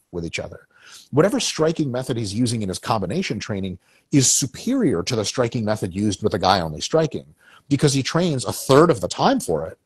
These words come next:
but gets all the benefits. So I see the squat glute study as a gigantic, if anything, if we want to extrapolate out of it, as a gigantic win for the lengthened position, because with an exercise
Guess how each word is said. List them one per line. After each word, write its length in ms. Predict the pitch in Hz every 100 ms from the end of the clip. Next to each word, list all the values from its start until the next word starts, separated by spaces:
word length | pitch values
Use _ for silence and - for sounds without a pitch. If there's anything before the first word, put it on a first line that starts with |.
| _ _ _ -
but 400 | 87 113 - _ - -
gets 320 | 120 - -
all 220 | 113 135
the 80 | 147
benefits. 640 | 151 240 196 - _ - _ _ _ _ _ _ -
So 460 | - 151 131 127 -
I 220 | 123 170
see 260 | 180 - 170
the 140 | 127
squat 480 | - - 123 117 -
glute 280 | 101 151 196
study 520 | - 73 76 62 67 _ 101
as 420 | 98 107 104 - _ _ -
a 100 | 107
gigantic, 840 | 120 107 92 123 147 156 143 -
if 200 | 175 160 143
anything, 400 | 214 - 80 80
if 120 | -
we 60 |
want 140 | 120 120
to 80 | 107
extrapolate 720 | - - 120 175 170 110 92
out 160 | 175
of 60 | 101
it, 40 |
as 100 | 82
a 40 | 95
gigantic 520 | 101 127 160 - -
win 420 | 87 170 95 87 _ -
for 420 | - 127 180 233
the 120 | 156
lengthened 500 | 92 92 127 110 92
position, 480 | 101 92 196 - - _ _ _ _ - 90
because 380 | 113 - 123 - _ _ _ _ _ - 101 - - - -
with 220 | 131 131 135
an 80 |
exercise 580 | 151 - 147 139 117 107